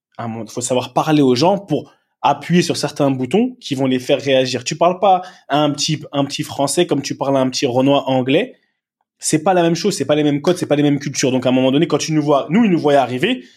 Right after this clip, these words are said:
ils disaient, ah, vous êtes trop, et moi, je me, je, quand j'y repense, on était en mode, ouais, vas-y, au calme, en gros, tu vois. On est, on est là, euh, tu vois,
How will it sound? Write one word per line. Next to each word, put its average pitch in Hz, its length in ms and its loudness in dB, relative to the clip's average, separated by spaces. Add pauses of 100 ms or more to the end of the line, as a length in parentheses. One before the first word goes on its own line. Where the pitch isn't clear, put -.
(120)
ils 127 60 2
disaient, 120 160 -2
ah, 135 180 4
vous 139 260 -2
êtes 120 80 -2
trop, 151 200 -4 (420)
et 151 80 -2
moi, 160 140 4
je - 100 -2
me, 139 240 0
je, - 320 -16
quand 127 120 -8
j'y 123 120 -12
repense, 311 300 -2 (500)
on 131 80 -6
était 123 220 -6
en 113 100 -2
mode, 120 240 0
ouais, 117 440 0
vas-y, 107 420 -8
au 123 200 -4
calme, 175 600 0
en 135 160 -2
gros, 151 180 2
tu 151 140 -2
vois. 170 160 2 (320)
On 202 160 2
est, 208 260 0 (240)
on 165 160 0
est 180 80 4
là, 269 280 4
euh, 180 380 -2
tu 240 120 -2
vois, 330 100 6